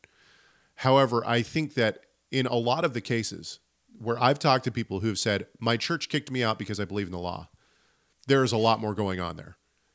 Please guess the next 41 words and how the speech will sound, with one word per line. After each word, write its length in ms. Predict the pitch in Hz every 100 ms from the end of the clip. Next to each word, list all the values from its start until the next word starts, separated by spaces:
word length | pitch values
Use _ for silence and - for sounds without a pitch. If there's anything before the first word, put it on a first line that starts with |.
| _ _ _
Usually 320 | 135 175 151
the 80 | 120
person 400 | 127 139 131 123
who 120 | 110 113
says 280 | 131 120
that 240 | 113 104 -
is 300 | 110 95 -
very 400 | - - 117 131
difficult 480 | 123 113 107 104 101
to 340 | - 107 98 101 110
get 100 | 113
along 280 | 107 104 101
with, 180 | 95 -
even 240 | 135 123
when 100 | 113
they're 140 | 110 107
in 80 | 101
a 180 | 95 98
congregation 560 | - 107 98 104 -
that 120 | 95
believes 300 | 95 101 98 -
that 100 | -
the 60 |
law, 260 | 98 92 92
it 160 | 95
still 220 | - 113 90
applies. 480 | 104 92 64 - - _ _ _ _ _
In 100 | 156 160
other 100 | 151
words, 240 | 120 -
there 200 | 135 120
is 240 | 120 113 110
a 340 | 110 101 101 -
issue 440 | 147 139 127 110 101
of 340 | 95 92 85 - -
how 340 | - 120 131
they 140 | 120 113
are 100 | 101
dealing 460 | 95 107 95 87 - _ _
with 180 | 101 -
people. 360 | 98 82 73